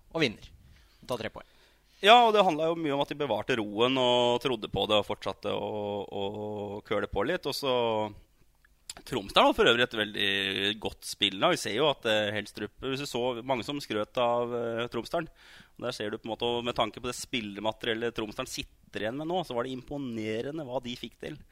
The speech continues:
Speaker 2: Ehm, så der så man det kanskje konturet av de som lurer litt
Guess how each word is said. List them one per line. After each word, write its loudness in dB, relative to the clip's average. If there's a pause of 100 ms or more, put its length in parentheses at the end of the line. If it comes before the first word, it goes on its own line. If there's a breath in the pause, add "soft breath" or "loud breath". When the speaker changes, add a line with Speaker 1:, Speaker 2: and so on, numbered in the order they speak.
(380 loud breath)
Speaker 2:
Ehm, -2
så -4
der 2
så -4
man -2
det -2
kanskje -2
konturet -4
av 0
de -4
som -6
lurer -6
litt -12